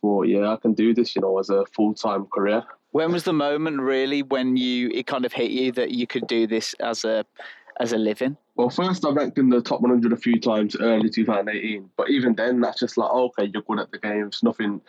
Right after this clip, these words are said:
Speaker 1: you've not really achieved anything." It was about halfway into the year where I qualified for my first ever tournament in Manchester, where the top sixty-four players in the world compete. And, you know, when I qualified for that, I'm like, "I've actually made it now.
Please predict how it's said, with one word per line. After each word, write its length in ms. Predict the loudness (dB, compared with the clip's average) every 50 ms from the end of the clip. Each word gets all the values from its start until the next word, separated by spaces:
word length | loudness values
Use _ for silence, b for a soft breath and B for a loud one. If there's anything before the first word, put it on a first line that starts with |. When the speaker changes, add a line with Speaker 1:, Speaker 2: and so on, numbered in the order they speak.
| B B B B B
Speaker 1:
you've 120 | -2 2 2
not 120 | 2 4
really 220 | 2 2 2 2 0
achieved 340 | 0 2 2 2 4 4
anything." 320 | 4 2 2 2 2 4 4
It 60 | 4
was 180 | 4 2 0 -4
about 380 | -6 -4 -2 -2 -2 -2 -4 -4 -4
halfway 360 | -2 -2 -2 0 0 2 2
into 180 | 2 0 0 0
the 80 | 2 2
year 340 | 4 4 2 2 0 -4 -8 _ _ _ _ _ _ _ _ _ -2
where 420 | -2 0 0 0 -2 -2 -2 -4 -6 _ -10
I 140 | -8 -6 -6 -4
qualified 580 | -2 0 0 0 0 0 0 0 0 0 0 2
for 100 | 4 4
my 120 | 4 4
first 300 | 2 2 2 2 0 0
ever 160 | 0 0 0 -2
tournament 480 | 0 0 2 4 4 4 4 2 2
in 140 | 2 2 2
Manchester, 580 | 2 2 0 -2 -2 -4 -4 -4 -4 -6 -6 -6 -6 _ _ _ _ _ _ _
where 180 | -2 0 2 4
the 220 | 4 4 4 2
top 280 | 2 0 -4 -4 -4 -4
sixty-four 540 | -2 -2 -2 -2 -2 -2 0 2 2 2 4
players 240 | 4 4 4 4 2
in 80 | 2
the 60 | 2
world 340 | 2 2 2 2 2 2 2
compete. 400 | 0 -2 0 2 2 2 2 2
And, 260 | 2 0 0 0 -2 -4 _ 0
you 80 | 2
know, 80 | 2 4
when 160 | 4 4 2
I 20 | 2
qualified 460 | 2 0 0 0 0 0 -2 -2 0
for 80 | 0
that, 120 | 0 0 0
I'm 140 | 0 0 2
like, 220 | 2 0 0 -2 -4 -4
"I've 140 | -2 0 0
actually 320 | 0 0 -2 -2 -2 0
made 260 | 2 2 2 2 2
it 140 | 0 -2 -2
now. 280 | -2 -2 0 -2 -2